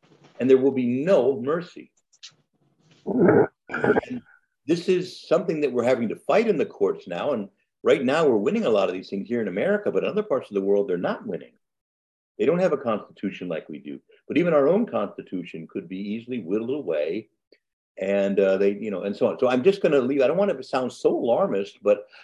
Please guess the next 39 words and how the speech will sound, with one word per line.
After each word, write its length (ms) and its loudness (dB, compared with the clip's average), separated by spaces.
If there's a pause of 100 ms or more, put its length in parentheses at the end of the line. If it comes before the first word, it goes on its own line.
(120)
I 100 0
want 400 0
you 60 0
to 120 0
understand 500 -2
that 140 -2
this 200 -4
isn't 280 -2
just 240 0
some, 240 4
what 160 2
we're 140 -4
reading 320 -4
here 460 0 (680)
of 120 -2
a 100 -6
king 260 -4
who 100 0
said, 180 2
"Look, 160 6
they 100 6
didn't 200 0
go 140 8
along 280 6
with 120 0
my 140 0
plan, 540 -2 (840)
so 480 8
they 340 0
need 340 -8
to 80 -14
be 100 -2
eliminated," 640 2 (540)
is 180 -2
not 320 -2
so 160 4
far 760 0 (680)
from 600 -2 (1500)
what, 240 2